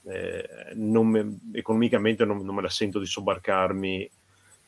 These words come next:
eh, la spesa per prolungarla, quindi invito tutti quanti, approfittatene, perché non so quando il, il fumetto tornerà a Villa Pisani e tornerà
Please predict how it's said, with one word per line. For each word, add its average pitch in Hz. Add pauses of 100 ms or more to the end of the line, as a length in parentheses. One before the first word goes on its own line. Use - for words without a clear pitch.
(120)
eh, 92
la 92
spesa 107
per 98
prolungarla, 92
quindi 104
invito 104
tutti 110
quanti, 110
approfittatene, 123 (540)
perché 117
non 117
so 139
quando 117 (500)
il, 101
il -
fumetto 123
tornerà 107
a 107
Villa 101
Pisani 113
e 110
tornerà 107